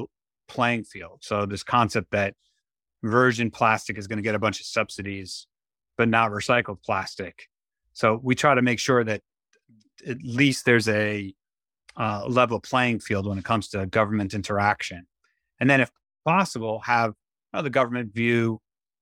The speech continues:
what companies do for society that's beneficial for society as, uh, worthy of getting some advantages in tax credits or, or subsidies. We've been a lot,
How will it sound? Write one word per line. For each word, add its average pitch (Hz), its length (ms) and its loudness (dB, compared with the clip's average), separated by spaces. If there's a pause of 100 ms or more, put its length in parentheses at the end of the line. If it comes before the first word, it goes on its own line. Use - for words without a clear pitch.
(240)
what 113 500 0
companies 120 460 2
do 120 180 6
for 110 160 -2
society 110 460 2
that's 101 160 -6
beneficial 120 480 -2
for 110 160 -10
society 104 640 -4 (420)
as, 110 560 0 (420)
uh, 107 180 -4
worthy 120 460 4
of 107 280 2
getting 113 240 2
some 110 200 -4
advantages 104 520 -4
in 101 60 -10
tax 113 260 0
credits 110 440 2
or, 101 220 -6 (100)
or 104 100 -2
subsidies. 117 400 0
We've 110 100 -6
been 110 100 -2
a 110 60 2
lot, 113 240 2